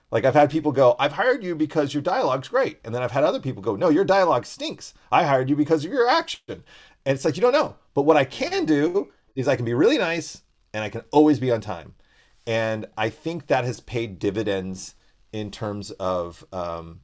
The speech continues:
that my greatest professional moment was, like, the line producers on two different projects, they happened to g-, be green light,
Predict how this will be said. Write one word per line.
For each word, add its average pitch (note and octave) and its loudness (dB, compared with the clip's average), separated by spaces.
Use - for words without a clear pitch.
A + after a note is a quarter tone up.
that A#2 -2
my A2+ -2
greatest C#3 2
professional A2+ -2
moment G#2+ -2
was, F#2 -6
like, F2+ -4
the G2 -2
line A2+ 0
producers A2+ -6
on F2+ -8
two - -8
different F3 -6
projects, E2+ -8
they - -10
happened A#2 -4
to A2+ -4
g-, G2 -12
be A2 -8
green A2 -6
light, F#2 -6